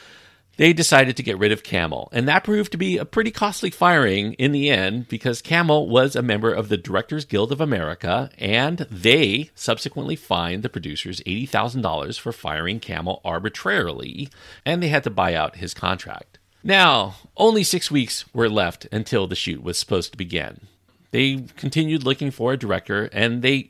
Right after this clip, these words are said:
heard through a friend of a friend that there was this Hungarian-born director named Peter Medak who was available.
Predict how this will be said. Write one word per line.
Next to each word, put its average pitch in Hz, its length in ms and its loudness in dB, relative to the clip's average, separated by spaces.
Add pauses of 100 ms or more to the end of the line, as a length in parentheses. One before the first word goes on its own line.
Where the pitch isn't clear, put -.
heard 165 280 0
through 175 180 0
a 165 40 0
friend 139 240 -2
of 165 100 -2
a 170 60 -2
friend 104 340 -2
that 110 160 0
there 107 100 0
was 104 120 -4
this 104 180 -6
Hungarian-born 113 960 -2
director 95 340 -4
named 85 220 -8
Peter 160 260 -4
Medak 80 520 -6 (540)
who 160 100 2
was 175 140 6
available. 98 760 0